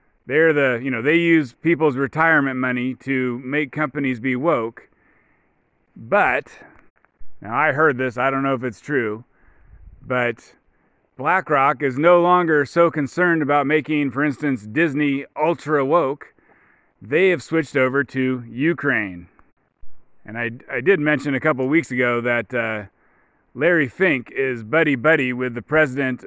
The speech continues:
of Ukraine, and he's, he wants to be the guy who's in charge of rebuilding Ukraine.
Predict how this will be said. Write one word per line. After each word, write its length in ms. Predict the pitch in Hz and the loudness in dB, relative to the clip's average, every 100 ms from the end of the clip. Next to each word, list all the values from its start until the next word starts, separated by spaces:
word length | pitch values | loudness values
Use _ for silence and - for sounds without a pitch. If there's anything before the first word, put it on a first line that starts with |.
| - | -12
of 160 | 127 120 | -10 -4
Ukraine, 640 | 165 165 131 113 117 120 | -2 0 0 -2 -2 -4
and 120 | 113 | -2
he's, 200 | 135 120 _ _ _ _ | -2 -4 _ _ _ _
he 160 | 151 180 | -2 2
wants 260 | 170 151 | 2 0
to 80 | 147 | 0
be 160 | 147 160 | 2 2
the 120 | 143 | 4
guy 260 | 151 156 | 4 4
who's 160 | 143 135 | 2 0
in 100 | 139 | -2
charge 400 | 123 151 143 131 | 0 2 4 2
of 180 | 131 113 | -2 -4
rebuilding 800 | 120 120 165 131 165 180 135 120 | -6 0 2 4 4 4 2 -2
Ukraine. 680 | 117 107 120 110 101 92 | -4 -6 -6 -6 -8 -12